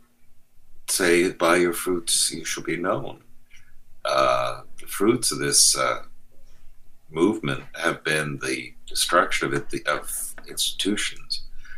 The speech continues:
the destruction of families, the destruction of culture.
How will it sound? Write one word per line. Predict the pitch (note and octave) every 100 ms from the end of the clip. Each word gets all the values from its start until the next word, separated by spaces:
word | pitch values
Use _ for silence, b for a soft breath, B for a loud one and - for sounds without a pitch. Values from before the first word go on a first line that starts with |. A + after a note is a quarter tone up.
| b -
the | -
destruction | - - F#2 - -
of | -
families, | - F2+ A2 B2 C2+ - -
the | -
destruction | - - - E2 - - D#2+ D#2 - b b - -
of | F2 E2+
culture. | - - A2 - - - -